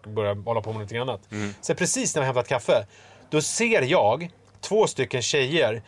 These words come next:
Speaker 1: som är väldigt söta. Alltså, de är liksom, du vet, om man tänker sig klassiskt söta tjejer, om du förstår.
Speaker 2: Ja.
Speaker 1: Du förstår liksom den, om man tänker sig en generisk söt tioårig tjej,
Speaker 2: <laughs>
Speaker 1: så satt det två stycken såna,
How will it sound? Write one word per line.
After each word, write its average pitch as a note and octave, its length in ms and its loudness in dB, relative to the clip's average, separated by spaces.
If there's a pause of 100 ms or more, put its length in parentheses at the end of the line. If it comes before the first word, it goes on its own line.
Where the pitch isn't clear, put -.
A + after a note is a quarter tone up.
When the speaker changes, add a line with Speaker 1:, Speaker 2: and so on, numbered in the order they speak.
(140)
Speaker 1:
som D#3 220 0
är A#2+ 160 4
väldigt A#2+ 240 0
söta. A#2+ 580 2
Alltså, C3+ 280 0
de C3 200 0
är B2+ 140 2
liksom, A#2 400 2
du B2+ 60 0
vet, A#2 160 2
om C3 60 -4
man B2+ 80 -2
tänker A#2 180 -4
sig C#3 140 -4
klassiskt - 680 -2
söta A2 520 0
tjejer, A#2+ 520 0
om B2 80 -8
du A#2+ 80 -8
förstår. G2+ 340 -2 (540)
Speaker 2:
Ja. A2 100 0
Speaker 1:
Du G#2+ 60 2
förstår A2+ 380 2
liksom A#2 380 -4
den, A#2 160 -6 (180)
om - 120 -6
man C#3+ 100 2
tänker C#3+ 200 0
sig C3+ 200 2
en B2 80 -2
generisk C#3 680 2
söt A#2+ 500 2
tioårig A#2 480 -6
tjej, G2+ 300 -2 (200)
Speaker 2:
<laughs> A#2 220 -2
Speaker 1:
så - 100 -2
satt D#3 220 0
det C#3+ 80 0
två F3 220 2
stycken B2 280 -2
såna, B2 360 2